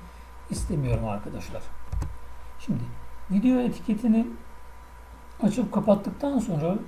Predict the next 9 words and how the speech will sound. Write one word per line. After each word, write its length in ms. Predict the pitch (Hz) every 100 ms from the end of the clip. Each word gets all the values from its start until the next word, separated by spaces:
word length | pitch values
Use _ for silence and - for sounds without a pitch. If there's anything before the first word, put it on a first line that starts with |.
| - - -
bu 120 | 233
video 280 | 226 233 226
içerisinde 600 | 208 226 208 202 233 247
ne 0 |
yapacağız? 480 | 247 127 180 214 - - -
Tabii 220 | 269 180
ki 160 | 127 226
videomuzun 720 | 220 208 170 135 135 190 233 - - -
kaynağını 680 | - 196 190 185 180 180